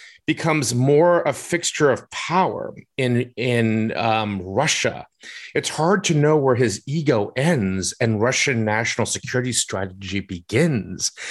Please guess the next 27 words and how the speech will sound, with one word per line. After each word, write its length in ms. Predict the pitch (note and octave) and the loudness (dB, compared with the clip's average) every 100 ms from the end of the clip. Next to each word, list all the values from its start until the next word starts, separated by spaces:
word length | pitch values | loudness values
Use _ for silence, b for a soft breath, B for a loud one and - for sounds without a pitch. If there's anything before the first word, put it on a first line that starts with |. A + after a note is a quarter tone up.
| B B | B B
And 80 | C3 | -2
I 120 | C3+ | 0
think 200 | C3+ F3+ | 0 -2
some 160 | - F3 | 2 2
of 120 | C#3+ | 4
his 220 | C#3+ A#2 - | 2 0 0
underlings 600 | C#3 A3 G#3+ C3 A#2+ A2+ | 4 6 6 4 0 0
are 100 | A#2 | 0
also 340 | E3 G#3 - D#3+ | 0 0 2 0
having 380 | A2+ G2 G2 | 0 -2 -4
this 140 | F#2+ - | -4 -8
problem. 600 | - F#2+ D2+ - - A#2 B B B B | -8 -10 -10 -12 -12 -14 B B B B
And 120 | C#3+ | -2
I 80 | C#3+ | -2
think 280 | C#3 F#3 F#3 | 0 0 2
that 200 | E3+ - | 0 2
there 180 | D3 C#3 | 2 4
is 380 | D3 D3+ C#3+ | 4 2 0
per-, 320 | - - C3+ - | -2 -4 -4 -2
potentially 920 | G3 - - A3 A3 - D3 B2 A#2 | -4 -2 0 2 2 2 4 4 2
this, 460 | G#2 A#2 A2+ - - B B B | 2 0 0 -4 -6 B B B
the 100 | B2+ | -6
glory 580 | B2 G#2 B2 D3+ D3+ D3+ | -4 -2 2 6 6 4
days, 500 | C#3+ C3+ C3 C3 B2 | 2 2 2 0 0
we're 80 | C#3+ | 0
gonna 180 | A#2+ A2+ | 0 0
reunite 920 | A2 B2 F#3+ F3+ F3 D3 C#3+ C#3 A#2+ | -2 2 2 6 4 4 0 -2 -4